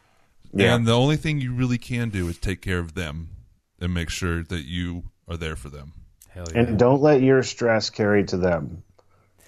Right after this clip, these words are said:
Speaker 3: Yeah, that's tough as fuck for me, too,
Speaker 1: It
Speaker 3: sometimes.
Speaker 1: is.
Speaker 3: It's
Speaker 1: It is.
Speaker 3: tough.
Speaker 1: It's hard. And
Speaker 3: 'Cause
Speaker 1: I,
Speaker 3: I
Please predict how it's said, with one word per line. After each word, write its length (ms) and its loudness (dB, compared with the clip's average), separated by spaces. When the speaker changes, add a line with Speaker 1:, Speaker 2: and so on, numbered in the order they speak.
Speaker 3:
Yeah, 180 0
that's 260 2
tough 260 0
as 120 -12
fuck 260 -6
for 100 -12
me, 180 -8
too, 260 -10
Speaker 1:
It 120 6
Speaker 3:
sometimes. 440 2
Speaker 1:
is. 60 -8
Speaker 3:
It's 140 2
Speaker 1:
It 40 4
is. 60 6
Speaker 3:
tough. 160 2
Speaker 1:
It's 140 -4
hard. 420 4
And 100 0
Speaker 3:
'Cause 120 4
Speaker 1:
I, 60 6
Speaker 3:
I 20 6